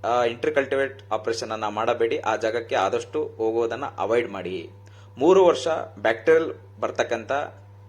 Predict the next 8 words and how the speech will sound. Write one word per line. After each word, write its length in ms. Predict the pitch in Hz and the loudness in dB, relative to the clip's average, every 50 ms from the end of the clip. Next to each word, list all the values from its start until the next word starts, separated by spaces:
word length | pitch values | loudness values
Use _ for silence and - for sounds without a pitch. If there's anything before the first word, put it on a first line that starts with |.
| - - - - - 104 | -20 -20 -20 -20 -14 -4
ಬೆಳೆಗಳನ್ನ 480 | 101 110 123 123 120 117 110 107 107 113 123 139 - 101 - | 2 4 4 6 6 6 4 2 2 -2 -6 -8 -8 -12 -12
ನೀವು 360 | 113 113 117 117 135 127 - - - - - - - | -8 -6 -4 -2 -2 -4 -4 -8 -14 -18 -20 -10 -4
ಆದಷ್ಟು 360 | 98 104 107 127 - - 147 139 | -4 0 0 0 -2 -2 -4 -4
ಕಡಿಮೆ 360 | - - 104 104 113 131 123 | -2 -2 -2 -2 0 -2 -4
ಮಾಡಿ. 460 | 113 101 92 90 90 90 87 87 - - - - - - - - - - - - - - - - | -4 -4 -6 -6 -6 -8 -8 -10 -12 -16 -20 -20 -20 -20 -20 -20 -20 -20 -20 -20 -20 -20 -6 2
ಕಾಂಡದ 320 | - 123 143 175 175 180 175 | 2 4 4 4 4 4 4
ಮೇಲೆ 380 | 165 156 156 156 156 160 156 | 2 0 0 0 2 2 0
ಅದೇನಾದ್ರೂ 920 | - - - - 110 117 120 131 131 139 143 143 - 151 151 131 - - | 0 -2 -4 -6 -2 2 2 2 4 2 0 2 2 0 0 0 -2 -8